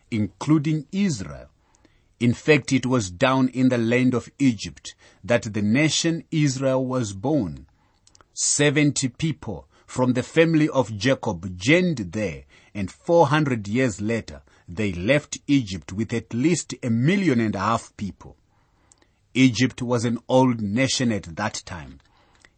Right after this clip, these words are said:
It has had a continuous history right to the present day. It is in existence today and plays a prominent part in world events and here in Africa.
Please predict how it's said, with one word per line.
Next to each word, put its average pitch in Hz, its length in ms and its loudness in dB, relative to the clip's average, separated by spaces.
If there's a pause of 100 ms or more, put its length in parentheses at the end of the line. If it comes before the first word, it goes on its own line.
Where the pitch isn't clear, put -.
(100)
It 127 160 0
has 113 240 2
had 135 380 4
a 120 80 0
continuous 139 720 0
history 95 540 -2 (400)
right 127 300 2 (140)
to 143 160 -2
the 131 160 -6
present 120 760 -6 (120)
day. 67 320 -14 (760)
It 113 180 -2
is 123 380 4
in 117 160 2
existence 123 720 -2
today 123 460 -4 (260)
and 117 260 0
plays 165 340 4
a 170 60 0
prominent 175 720 -2
part - 380 0 (360)
in 101 400 -2
world 113 380 2
events 95 560 -6
and 90 180 -10
here 117 400 0
in 92 280 -8
Africa. 98 580 -10